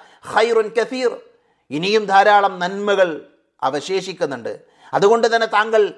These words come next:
നബി സല്ലല്ലാഹു അലൈഹി വസല്ലമയുടെ സമീപത്തേക്ക് ചെല്ലുക, എന്നിട്ട് പ്രവാചകൻ സല്ലല്ലാഹു അലൈഹി വസല്ലമയുടെ മുന്നിൽ വെച്ചുകൊണ്ട് താങ്കൾ ഇസ്ലാം മതം സ്വീകരിക്കുക." അങ്ങനെ അദ്ദേഹം നബി സല്ലല്ലാഹു അലൈഹി വസല്ലമയുടെ മുന്നിലേക്ക് ചെന്നു. നബി പറഞ്ഞു, അസ്-, മുസ്ലിമാകാൻ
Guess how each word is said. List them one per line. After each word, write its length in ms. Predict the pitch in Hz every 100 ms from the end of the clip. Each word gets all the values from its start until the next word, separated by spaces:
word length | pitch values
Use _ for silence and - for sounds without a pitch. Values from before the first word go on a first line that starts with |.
| - -
നബി 140 | 160 190
സല്ലല്ലാഹു 540 | 247 220 214 208 196
അലൈഹി 220 | 196 214
വസല്ലമയുടെ 480 | 202 196 202 196 185
സമീപത്തേക്ക് 640 | 180 170 185 190 180 175 160
ചെല്ലുക, 520 | 156 143 139 117 110 _ _ _ _ -
എന്നിട്ട് 260 | 123 151 -
പ്രവാചകൻ 480 | 160 175 180 170
സല്ലല്ലാഹു 320 | 160 139 170 160
അലൈഹി 120 | 151
വസല്ലമയുടെ 320 | 160 156 156
മുന്നിൽ 280 | 151 170 175
വെച്ചുകൊണ്ട് 580 | 156 160 151 147 139 123 - - 120
താങ്കൾ 220 | 135 143
ഇസ്ലാം 320 | 135 139 151
മതം 180 | 143 131
സ്വീകരിക്കുക." 760 | 127 139 135 123 123 113 104 - _ _ _
അങ്ങനെ 500 | 120 143 156 147 131 - -
അദ്ദേഹം 360 | 123 135 147 143
നബി 120 | 143
സല്ലല്ലാഹു 560 | 151 170 156 147 143 143
അലൈഹി 220 | 156 147
വസല്ലമയുടെ 680 | 139 143 135 135 131 127 113 - _
മുന്നിലേക്ക് 420 | 113 131 143 131
ചെന്നു. 460 | 127 127 120 113 - _ _ _ _ -
നബി 180 | 156
പറഞ്ഞു, 420 | 202 220 233 247 233
അസ്-, 320 | 190 190 -
മുസ്ലിമാകാൻ 640 | 180 170 254 254 233 220